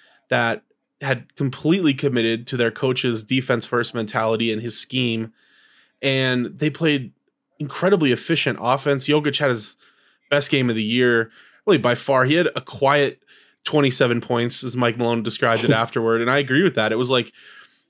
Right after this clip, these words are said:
Speaker 1: you looked at the box score afterward, and, he, and Jokic had a monster game, and he was just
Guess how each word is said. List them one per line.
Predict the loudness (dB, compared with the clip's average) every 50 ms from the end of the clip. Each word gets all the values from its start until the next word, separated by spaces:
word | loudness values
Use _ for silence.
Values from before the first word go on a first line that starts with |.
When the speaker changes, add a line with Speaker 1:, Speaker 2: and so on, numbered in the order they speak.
| _ _ 0
Speaker 1:
you | 4 6 6
looked | 6 6
at | 2 0
the | 2
box | 2 2 2 2
score | 2 4 4
afterward, | 4 4 2 4 4 4 2
and, | 2 0
he, | -2
and | 0 2 2
Jokic | 2 2 2 0 0
had | 0 0
a | 0
monster | 2 2 2 2 2 2 0 -2 -2
game, | 0 0 0 0 0 -2 -2
and | -4 -4 -4
he | -2 -2
was | -2 -2 -2
just | -2 -2 -2 -4 -6 -8